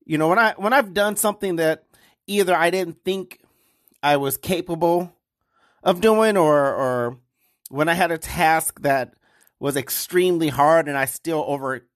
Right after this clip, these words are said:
you know, overcame it, those, those are the victories that, that meant the most. You know, not to say I didn't, you know, I, I mean, like, I've, I've had shows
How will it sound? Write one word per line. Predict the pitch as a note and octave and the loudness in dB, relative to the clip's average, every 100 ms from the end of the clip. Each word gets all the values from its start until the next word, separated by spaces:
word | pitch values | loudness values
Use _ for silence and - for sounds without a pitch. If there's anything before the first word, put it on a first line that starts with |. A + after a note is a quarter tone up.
| - | -14
you | C3+ | -10
know, | G#2 | -8
overcame | F#2 B2 A#2 - D3+ E3 | -8 -10 -10 -8 -6 -4
it, | E3 D3 _ _ _ _ _ - | -6 -8 _ _ _ _ _ -10
those, | D3+ D4 G4+ F4+ | 2 4 2 -2
those | F3 C4 F#4 E4+ | -4 -2 -2 -4
are | |
the | B3+ | -8
victories | F3+ G3 G3 F#3 E3 | -6 -6 -2 -2 0
that, | E3+ E3 _ | -2 -4 _
that | D3 D3+ C3+ | -8 -6 -6
meant | C3+ C3+ E3+ C#3+ | -10 -8 -8 -10
the | D#3 C#3 | -8 -6
most. | C3 F3 A3 - - - - _ _ _ _ _ _ _ _ _ - | -2 0 0 -4 -10 -14 -16 _ _ _ _ _ _ _ _ _ 0
You | D#3+ | 2
know, | D#3 D#3 D#3+ - _ - | 4 2 0 -8 _ -4
not | E4+ G4 | 0 0
to | A#3+ | 0
say | C4+ A#3+ | 2 2
I | G3+ | 2
didn't, | G3 F#3+ | -2 -4
you | F3+ F3+ | -6 -4
know, | E3 D3+ D3 _ _ _ _ _ _ _ _ - | -2 -4 -8 _ _ _ _ _ _ _ _ -2
I, | C#4 C4 | 0 0
I | |
mean, | D4 C#4 | 0 0
like, | C4+ - | 0 0
I've, | C4+ C#4 - | 2 2 2
I've | C#4+ | 2
had | D4 B3 | 2 0
shows | B3 C4 A#3+ G#3+ - | -2 0 0 -4 -10